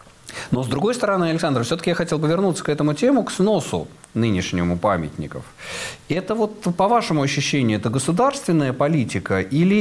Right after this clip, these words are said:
это какие-то вот такие вот искренние народные жесты? Потому что политика памяти, она же активизируется и с другой стороны.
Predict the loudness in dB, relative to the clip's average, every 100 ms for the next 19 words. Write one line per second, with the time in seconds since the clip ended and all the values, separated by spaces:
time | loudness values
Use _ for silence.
0 | 2 0 0 0 0 2 0 2 -2 -2
1 | -2 -2 2 2 2 0 0 0 0 0
2 | 2 4 4 4 4 2 2 2 2 2
3 | 0 -4 -10 -2 0 0 -2 -2 -2 -2
4 | -2 2 2 2 0 2 2 0 0 0
5 | 2 2 2 2 0 0 2 2 2 0
6 | 0 0 0